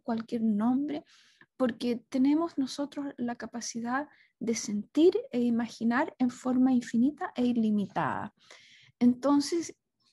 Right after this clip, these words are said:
esa maravillosa condición de lo infinito y lo ilimitado la tienen los niños, los insectos, los animales, los pájaros, porque no han sido todavía, eh, distorsionados por un sistema mortal como el sistema en que somos educados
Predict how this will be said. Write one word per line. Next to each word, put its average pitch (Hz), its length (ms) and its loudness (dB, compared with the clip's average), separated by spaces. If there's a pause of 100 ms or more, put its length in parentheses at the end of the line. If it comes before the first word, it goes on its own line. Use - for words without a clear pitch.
(200)
esa 370 500 2
maravillosa 269 640 0
condición 233 640 0
de 233 100 0
lo 233 80 -2
infinito 220 540 0
y - 20 0
lo 247 120 0
ilimitado 202 720 -2 (280)
la 220 140 0
tienen 226 340 4
los 196 180 -6
niños, 285 400 6
los 233 200 -8
insectos, 269 520 -6
los 233 140 -4
animales, 247 520 -2
los - 180 -14
pájaros, - 360 -6
porque 254 240 -8
no 240 140 4
han 247 140 4
sido 269 440 -2 (400)
todavía, 240 800 0
eh, 214 260 -8
distorsionados 226 1000 -2 (440)
por 226 200 -2
un 226 100 2
sistema 240 800 -2 (240)
mortal 240 760 -2
como 214 200 0
el 202 80 -6
sistema 220 680 -4
en 202 160 -4
que 196 140 -16
somos 190 320 -6
educados 185 420 -8